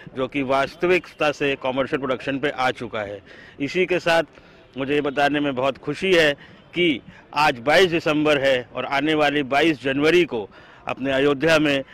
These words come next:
रामलला जी के भव्य मंदिर का उद्घाटन हो रहा है और ये जो उद्घाटन हो रहा है, इसमें अयोध्या में घुसने में जो एक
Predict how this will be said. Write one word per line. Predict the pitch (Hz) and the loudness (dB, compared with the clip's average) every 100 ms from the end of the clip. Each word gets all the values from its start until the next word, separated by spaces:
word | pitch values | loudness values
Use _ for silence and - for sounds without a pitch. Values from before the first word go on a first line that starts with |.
| - - | -20 -8
रामलला | 131 147 151 143 143 | -2 0 2 0 0
जी | 139 139 | 0 -2
के | 143 | -4
भव्य | 120 165 170 160 | -2 2 4 4
मंदिर | 139 139 151 | 2 0 0
का | 131 135 127 | 0 0 0
उद्घाटन | 123 120 123 120 135 131 | -2 -6 -6 -2 -2 -2
हो | 123 | 0
रहा | 123 | 0
है | 117 117 101 - - | 0 -4 -8 -10 0
और | 165 151 101 - | 4 4 0 -8
ये | 127 135 | -4 -2
जो | 139 | -2
उद्घाटन | 131 127 127 139 | -4 -4 -4 -2
हो | 135 156 | 0 0
रहा | 151 | 2
है, | 147 139 131 - - - | 0 0 -4 -10 -20 -10
इसमें | 156 - 170 160 113 - | -8 -4 0 0 0 -4
अयोध्या | 143 147 143 165 | 0 2 2 0
में | 160 151 | 0 0
घुसने | 139 - 165 | -2 -4 -2
में | 165 127 104 - - - | 0 -2 -6 -12 -20 -10
जो | 131 139 | -4 -2
एक | 147 151 147 | 0 -2 -2